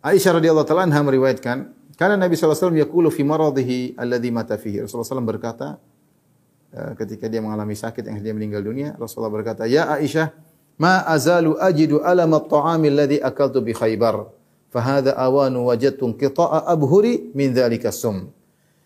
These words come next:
Kata Nabi sallallahu alaihi wasallam, "Wahai Aisyah, senantiasa aku menja-, mendapati sakit akibat makanan yang aku makan di Khaybar.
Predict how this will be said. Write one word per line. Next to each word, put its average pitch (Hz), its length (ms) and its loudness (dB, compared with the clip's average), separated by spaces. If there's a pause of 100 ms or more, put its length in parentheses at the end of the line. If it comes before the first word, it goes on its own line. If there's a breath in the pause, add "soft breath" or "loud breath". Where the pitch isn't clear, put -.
(180)
Kata 127 240 -2
Nabi 143 160 2
sallallahu 139 160 4
alaihi 151 100 2
wasallam, 165 120 2
"Wahai 165 260 2
Aisyah, 185 200 2 (360)
senantiasa 151 500 0
aku 165 140 -4
menja-, 147 240 0
mendapati 175 720 0 (880)
sakit 196 540 0 (580)
akibat 175 460 0
makanan 185 500 2
yang - 60 -12
aku 175 180 0
makan 196 400 2
di 156 160 2
Khaybar. 139 540 2